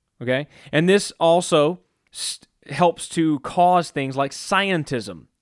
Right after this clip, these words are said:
to arrive. So here are the things that I'm, I'm, I'm looking at. Materialism, egocentrism, relativism, scientism, and pathetic churches. If I had an ism on that, I would have thrown that in there, but I couldn't think of an ism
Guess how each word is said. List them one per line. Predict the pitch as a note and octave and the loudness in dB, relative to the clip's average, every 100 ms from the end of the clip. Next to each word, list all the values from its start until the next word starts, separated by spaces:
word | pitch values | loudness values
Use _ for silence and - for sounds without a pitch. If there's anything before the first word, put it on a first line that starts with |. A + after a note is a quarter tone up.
| _ | _
to | C3 A2+ | -8 -8
arrive. | G#2 F2 F3 | -10 -16 -10
So | - | -2
here | G#3 C4 | 0 0
are | |
the | F#3 | -2
things | F3+ C3+ | -4 -4
that | B2+ | -4
I'm, | A#2 G2 - | -6 -10 -14
I'm, | G#2+ | -12
I'm | A#2 A2 | -12 -10
looking | A#2 - F2+ | -12 -12 -18
at. | G#1+ _ _ _ _ _ _ _ _ _ D#3+ | -20 _ _ _ _ _ _ _ _ _ -8
Materialism, | D#3+ A3+ F#3+ D3+ C#3 D#3+ | -2 2 2 2 -2 -6
egocentrism, | D#3 D#3+ D3+ C3+ C3 B2 C3 | -4 -4 -4 -6 -6 -6 -2
relativism, | D3+ D3+ D3 C3 B2+ B2 | -2 -2 -4 -6 -6 -6
scientism, | D3+ D3+ D3 C#3+ C#3 C#3+ | -4 -4 -4 -8 -8 -10
and | A#2+ | -10
pathetic | A#2+ A#2+ G2 | -8 -8 -8
churches. | - D#2+ - - _ _ - - - - - - _ _ | -14 -20 -20 -20 _ _ -20 -20 -20 -20 -20 -20 _ _
If | C3+ | -4
I | F3 | 0
had | F#3 E3 | 2 2
an | D3+ | 0
ism | D#3 C#3 | 0 0
on | B2 A#2 | 0 0
that, | A#2 | -2
I | |
would | A#2 A2+ | -4 -6
have | |
thrown | A#2+ A#2 | -6 -6
that | G#2+ G2+ | -6 -10
in | |
there, | G2 | -12
but | G2 | -10
I | G#2+ | -8
couldn't | D3 B2 | -8 -8
think | A#2 G#2 | -8 -8
of | |
an | G2+ | -8
ism | G2 F#2+ | -10 -12